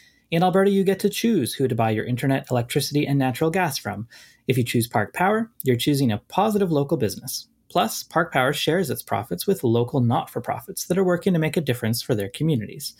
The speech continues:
Shopping local is very important to Park Power's owner, Chris Kozowski,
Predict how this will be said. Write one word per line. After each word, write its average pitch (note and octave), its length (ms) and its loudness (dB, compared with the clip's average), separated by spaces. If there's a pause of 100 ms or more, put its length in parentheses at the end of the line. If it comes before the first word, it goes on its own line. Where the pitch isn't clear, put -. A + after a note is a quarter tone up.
(340)
Shopping A#2+ 340 2
local A#2 360 2
is A#2+ 140 2
very B2+ 300 2
important C#3+ 380 0
to B2+ 80 -6
Park B2+ 260 0
Power's G#2+ 260 2
owner, D#3+ 260 2
Chris A#2+ 300 0
Kozowski, E3+ 640 0